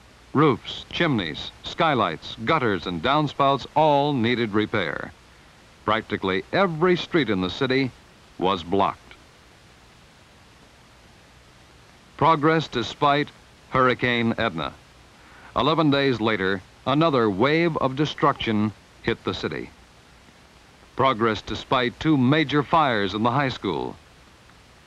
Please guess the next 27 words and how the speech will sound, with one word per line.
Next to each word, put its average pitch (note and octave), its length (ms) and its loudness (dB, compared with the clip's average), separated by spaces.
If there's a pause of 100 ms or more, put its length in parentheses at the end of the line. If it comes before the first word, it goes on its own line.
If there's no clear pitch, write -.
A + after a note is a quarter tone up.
(840)
The A2 100 -2
damage E3 400 0
was D3+ 120 2
so F#3+ 240 2
severe D3 540 -2 (320)
that F#2 180 -4
the F#2 80 -2
central C#3+ 440 -2
building G#2+ 360 0
had C3+ 300 -2
to C3+ 80 0
be B2+ 140 -2
closed. D2+ 580 -4 (540)
The D3+ 100 2
roof F3+ 300 4
had C#3+ 160 -2
to C3+ 60 0
be C3 140 2
raised, D3 520 2 (340)
and D2 140 -6
many A#2+ 180 0
of B2 80 0
the A#2+ 100 0
classrooms D3 800 2
were G#2+ 160 0
completely B2+ 680 -2
destroyed. G2 640 0